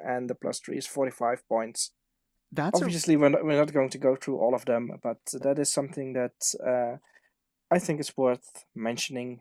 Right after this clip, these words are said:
Speaker 1: beforehand.
Speaker 2: Absolutely. And that's one of those things that just wouldn't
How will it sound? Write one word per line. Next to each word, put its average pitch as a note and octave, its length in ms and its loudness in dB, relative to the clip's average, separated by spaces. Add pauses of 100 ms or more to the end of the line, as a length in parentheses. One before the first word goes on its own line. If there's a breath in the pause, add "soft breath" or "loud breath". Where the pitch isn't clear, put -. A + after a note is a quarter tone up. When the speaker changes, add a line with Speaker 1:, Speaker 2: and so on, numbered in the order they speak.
Speaker 1:
beforehand. A2+ 600 -8 (200)
Speaker 2:
Absolutely. C#3 920 0 (280)
And D#3 140 2
that's D#3 200 0
one C4 60 0
of A#3+ 80 0
those F#3 160 4
things D3+ 240 2
that C#3 120 4
just A#2+ 220 -2
wouldn't B2+ 600 0